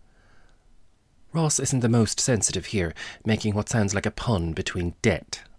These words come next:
and death. The idea was, of course, that a soldier, once engaged,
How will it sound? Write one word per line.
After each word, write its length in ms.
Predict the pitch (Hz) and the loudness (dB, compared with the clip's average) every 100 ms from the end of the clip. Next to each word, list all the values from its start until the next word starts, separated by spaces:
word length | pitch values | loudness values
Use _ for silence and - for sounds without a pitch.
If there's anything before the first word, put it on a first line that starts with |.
| - | -10
and 300 | 90 80 - | -8 -8 -8
death. 460 | - 87 - - - - - - - - _ _ - - - | -6 -4 -6 -12 -16 -20 -20 -20 -20 -20 _ _ -20 -20 -6
The 80 | 98 | -2
idea 320 | 85 110 92 | 0 2 2
was, 220 | 80 73 | 0 -4
of 60 | - | -4
course, 320 | 104 78 - | -4 -4 -6
that 120 | 85 | -6
a 60 | 95 | -2
soldier, 420 | - 78 76 90 | -2 -2 -2 -4
once 320 | 117 90 95 | -2 -2 -2
engaged, 540 | 104 104 98 82 - | -2 0 0 0 -4